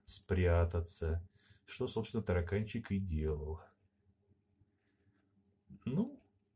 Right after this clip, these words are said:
а сейчас я, пожалуй, займусь тем, чтобы доставать маленьких тараканчиков.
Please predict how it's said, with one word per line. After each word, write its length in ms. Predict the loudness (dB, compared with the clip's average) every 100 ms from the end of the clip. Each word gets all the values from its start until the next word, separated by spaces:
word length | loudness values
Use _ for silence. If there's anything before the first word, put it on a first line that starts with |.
| _
а 100 | -8
сейчас 400 | -4 -2 -2 -2
я, 60 | 0
пожалуй, 440 | 2 4 2 0
займусь 420 | -2 0 0 -2
тем, 240 | -2 -2 -4
чтобы 300 | -12 -6 4
доставать 600 | 6 6 2 2 2 2 -2
маленьких 480 | 0 2 2 -4 -2
тараканчиков. 760 | 0 2 0 -2 -2 -2 -4